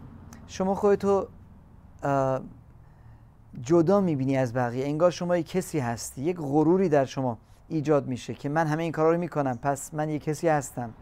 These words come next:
ولی در رابطهٔ واقعی فروتنی هست و شما می‌دونی که، اه، خداوند شما رو نجات داده و شما هیچ هستی، ولی با خداوند همه چیز.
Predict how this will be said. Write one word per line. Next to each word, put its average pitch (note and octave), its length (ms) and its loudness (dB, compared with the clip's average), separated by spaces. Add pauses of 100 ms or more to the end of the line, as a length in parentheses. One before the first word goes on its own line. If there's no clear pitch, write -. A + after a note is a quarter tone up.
(440)
ولی G#3+ 140 2
در G#3 200 4
رابطهٔ F3 500 2
واقعی C#3+ 520 0 (400)
فروتنی E3 580 0
هست - 440 -8 (960)
و F3 80 -2
شما A#3 220 -2
می‌دونی G#3 380 -2
که، G3 340 -2 (640)
اه، C#3 340 0 (420)
خداوند F#3+ 340 0
شما G3 240 0
رو F#3 80 -2
نجات D#3 320 0
داده D3+ 260 0
و - 20 -4
شما E3+ 240 -8
هیچ G3 300 -4
هستی، C3 300 -6
ولی F3 160 2
با F#3 160 2
خداوند C3 600 0
همه B2 220 -4
چیز. - 400 -14